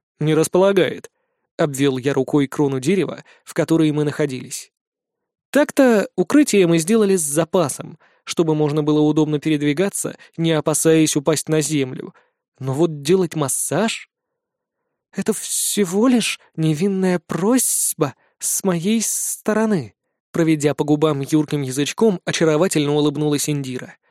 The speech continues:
оказавшись всего в шаге от меня. «Я просто хочу почувствовать то же самое, что было в пещере тогда».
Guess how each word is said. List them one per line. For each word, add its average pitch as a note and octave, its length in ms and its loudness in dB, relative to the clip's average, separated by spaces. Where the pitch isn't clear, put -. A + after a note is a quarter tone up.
оказавшись D#3 640 0
всего F3 320 2
в - 100 -8
шаге E3+ 460 0
от C#3+ 100 -4
меня. C3+ 380 -6
«Я E3 200 -6
просто - 840 -2
хочу E3 300 -2
почувствовать F#3+ 1040 -4
то G#3+ 120 2
же F#3+ 120 0
самое, E3+ 1000 -4
что - 300 -2
было A#3+ 200 4
в - 120 -12
пещере A#3 560 0
тогда». F#3 560 -2